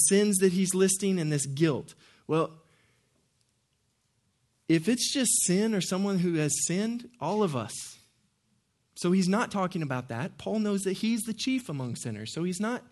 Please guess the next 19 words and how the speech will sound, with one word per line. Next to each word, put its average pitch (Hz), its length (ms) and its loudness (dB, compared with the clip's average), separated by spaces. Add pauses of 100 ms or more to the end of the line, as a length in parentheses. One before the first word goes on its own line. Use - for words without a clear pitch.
(340)
talking 196 220 0
about, 185 320 -2
"Hey, 190 200 2
have 170 220 0
you, 160 160 -10
do 151 100 -4
you 139 80 -4
struggle 165 380 -4
with 165 140 -2
sin? 160 420 -6 (240)
Have 120 160 -6
you 123 100 -2
ever 170 160 0
sinned?" 165 560 -4 (300)
He's 160 160 -2
not 190 180 0
talking 185 300 -2
about 110 240 -6
that. - 200 -16